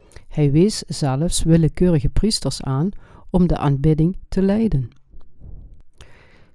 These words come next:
Na deze geschiedenis keerde zich Jerobeam niet van zijn boze weg,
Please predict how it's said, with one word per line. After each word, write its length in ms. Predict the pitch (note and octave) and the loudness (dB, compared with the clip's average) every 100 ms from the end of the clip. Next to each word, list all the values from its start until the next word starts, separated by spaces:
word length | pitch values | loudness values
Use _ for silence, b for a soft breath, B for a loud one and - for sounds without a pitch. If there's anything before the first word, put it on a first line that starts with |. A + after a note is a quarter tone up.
| _ | _
Na 200 | - E3 | -2 0
deze 380 | D#3 E3+ E3 - | 2 2 0 -2
geschiedenis 880 | D3+ D3+ - F3 E3+ F#3 B3 - - - _ | -4 -4 -2 -2 0 0 -2 -4 -8 -16 _
keerde 340 | E3 D#3 D3 | -2 0 0
zich 260 | C3+ C#3+ - | 0 -2 -2
Jerobeam 640 | D3 D3+ F3 F3 A3 A3+ A#3+ - | 0 2 0 0 0 0 -4 -6
niet 340 | D3 D#3 G3 | 0 0 0
van 220 | - F3+ | -2 -2
zijn 240 | D#3+ D3 C#3 | 0 0 0
boze 400 | C3+ C3+ D3+ D#3 | 0 0 -2 0
weg, 380 | F#3+ G#3 - | 0 -2 -6